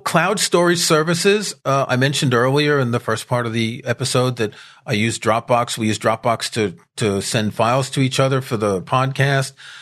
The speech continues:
Um, I use OneDrive. I've got iCloud Drive and Google Drive. I've got four cloud services. All of these services encrypt files, end-to-end encryption. It's really easy to share files from different services.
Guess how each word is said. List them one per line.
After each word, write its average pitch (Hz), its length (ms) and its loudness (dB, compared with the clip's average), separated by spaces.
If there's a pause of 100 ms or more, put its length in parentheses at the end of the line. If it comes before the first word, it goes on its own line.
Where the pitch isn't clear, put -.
(160)
Um, 107 280 2
I 123 80 0
use 120 200 -2
OneDrive. 139 760 2
I've 113 140 0
got 107 260 -2
iCloud 123 520 -2
Drive 127 500 0
and 131 160 0
Google 190 260 2
Drive. 95 320 -2
I've 104 80 -18
got - 220 -6
four 135 440 -2
cloud 120 340 -4
services. 92 540 -8 (360)
All 170 180 4
of 269 100 -2
these 240 200 0
services 180 500 2
encrypt 151 300 -2
files, 127 480 0 (100)
end-to-end 147 460 -2
encryption. 165 640 0 (540)
It's 143 220 0
really 170 360 4
easy 165 440 2
to 147 400 2
share 143 460 2
files 139 480 0
from 135 140 -2
different 127 320 -2
services. 143 560 0